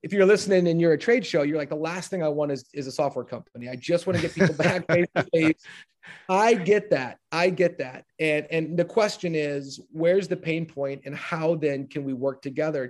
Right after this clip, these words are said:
Speaker 1: to, to expand?
Speaker 2: I love what you said there. And, and I'm hoping that there was probably that moment of awkward silence when they said forty-five thousand members, but only forty-five hundred are coming. There should have been that, that awkward moment, like,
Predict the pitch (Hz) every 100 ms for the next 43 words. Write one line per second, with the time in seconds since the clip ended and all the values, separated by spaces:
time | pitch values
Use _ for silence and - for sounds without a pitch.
0 | - 135 127 123 123 _ _ _ 139 143
1 | - 135 117 - - _ _ _ _ _
2 | _ _ _ _ _ _ - 202 269 220
3 | 151 - 139 127 117 110 101 131 98 -
4 | 139 135 139 156 147 277 262 160 123 113
5 | 104 _ _ - 147 143 - 175 196 113
6 | 110 135 151 113 117 120 - 104 - 107
7 | 110 107 98 110 107 110 - 104 - -
8 | 139 143 - 110 107 - 107 104 110 101
9 | 104 98 98 95 196 185 127 139 127 117
10 | 107 117 101 95 - 110 95 80 82 _
11 | _ _ _ _ - 175 320 240 170 131
12 | - 127 113 135 143 139 127 131 104 98